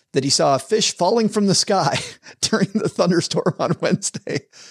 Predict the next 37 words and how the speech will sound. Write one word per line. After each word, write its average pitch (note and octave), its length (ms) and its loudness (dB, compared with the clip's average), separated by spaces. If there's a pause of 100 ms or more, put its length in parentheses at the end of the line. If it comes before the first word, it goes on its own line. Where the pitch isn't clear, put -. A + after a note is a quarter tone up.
(180)
It - 60 -2
was F3 180 0
hailing G#3 400 0
and E3 80 0
looked F#3+ 160 0
like F3 160 -2
there F#3 100 0
was D#3 120 0
about E3+ 240 0
to F3+ 80 -4
be E3 100 0
a D#3+ 60 0
tornado, D3+ 640 0 (400)
and C#3+ 140 0
there D3 100 2
was C#3+ 180 0
fish F#3+ 280 -2
falling. G2+ 440 -2
As B2 140 -4
many D#3+ 160 0
as C3+ 120 -2
twenty-five F#3 420 -2
to C#3+ 80 -2
thirty D#3+ 240 0
fish, D#3 260 0
some D3 300 0
six - 300 0
to F#3+ 100 0
seven F3+ 280 0
inches E3+ 280 -2
long, C#3 260 0
littered E3 280 0
the D#3 60 -2
ground C#3+ 240 0
outside C3+ 320 0
the B2 60 -8
business, D3 460 0